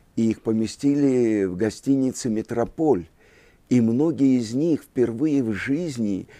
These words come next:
произносили благословение на апельсин. "Шейхияну вы, Кейману вы, Гияну лязманазы".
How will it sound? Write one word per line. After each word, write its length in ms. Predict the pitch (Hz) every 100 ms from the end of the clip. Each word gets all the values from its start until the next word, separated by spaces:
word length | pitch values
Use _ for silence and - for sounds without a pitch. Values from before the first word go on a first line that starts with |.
| - _ -
произносили 1000 | 131 123 107 120 123 - 165 151 131 107 _
благословение 1160 | 117 127 120 - 120 117 117 180 160 117 101 - _ _ _
на 220 | 104 113
апельсин. 800 | 113 123 120 110 - 175 131 - _ _
"Шейхияну 920 | - - 180 - 107 98 143 165 165
вы, 120 | 151 107
Кейману 720 | - 104 107 101 135 151 147
вы, 120 | 120
Гияну 600 | 98 101 104 107 120 113
лязманазы". 840 | 104 92 87 92 92 87 82 -